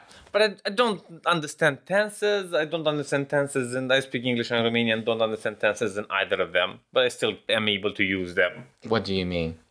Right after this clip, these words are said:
Speaker 1: Like, I don't really understand grammar. I don't know what a preposition is. I don't know what a, what,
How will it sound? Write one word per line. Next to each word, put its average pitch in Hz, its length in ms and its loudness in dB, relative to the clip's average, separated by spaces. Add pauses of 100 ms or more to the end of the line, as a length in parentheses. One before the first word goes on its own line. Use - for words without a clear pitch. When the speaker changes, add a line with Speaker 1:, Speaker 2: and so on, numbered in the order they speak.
Speaker 1:
Like, 151 120 0
I 156 60 0
don't 156 300 -2
really 123 120 -2
understand 113 380 0
grammar. 98 340 0
I 104 40 4
don't 110 200 0
know 107 140 0 (160)
what 98 160 0
a 98 60 -2 (340)
preposition 107 580 -2
is. 98 340 0 (320)
I 117 60 -6
don't 107 180 -2
know 101 120 2
what 98 180 0
a, 101 220 0 (200)
what, 113 360 -4